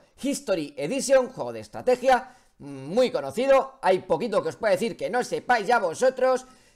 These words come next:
Tenéis la oportunidad de pillar el Starlink Battle for Atlas, luchas espaciales en plan entre naves y este tipo de cositas.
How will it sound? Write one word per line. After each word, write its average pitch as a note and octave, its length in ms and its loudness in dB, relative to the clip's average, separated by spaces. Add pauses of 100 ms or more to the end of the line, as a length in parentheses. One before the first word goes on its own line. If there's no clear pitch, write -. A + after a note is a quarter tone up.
Tenéis C#4+ 300 -2
la C#4 80 4
oportunidad A#3+ 280 2
de B3 100 6
pillar B3 240 2
el G#3 140 -2
Starlink B3 720 0
Battle G3+ 580 2
for - 380 0
Atlas, C4+ 460 2 (280)
luchas F#3+ 640 2
espaciales G#3 800 0
en D#3 100 -6
plan E3+ 320 -2
entre D3 260 -6
naves G3+ 280 0
y E3 40 -8
este G3+ 160 -8
tipo G#3+ 160 -8
de G#3 80 -6
cositas. A3+ 480 -4